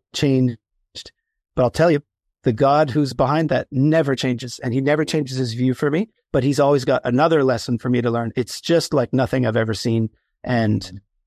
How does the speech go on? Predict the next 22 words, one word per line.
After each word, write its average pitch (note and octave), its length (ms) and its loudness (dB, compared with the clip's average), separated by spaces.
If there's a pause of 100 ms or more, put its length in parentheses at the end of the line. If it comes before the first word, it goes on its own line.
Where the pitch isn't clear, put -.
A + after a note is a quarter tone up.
(140)
you D3+ 80 2
know, C3+ 60 4
I'd B2+ 80 2
like D3+ 160 2
to C#3 100 0
just C3 260 -2
think D3+ 200 0
of B2 100 -2
one C3 160 0
or B2 80 0
two - 120 -2
off A#2+ 100 0
the - 80 -2
top B2+ 200 -2
of - 40 -6
my A2+ 140 0
head, B2+ 220 2
but A2+ 140 -2
there D3 100 2
are A#2 60 0
so E3 360 2
many B2+ 380 0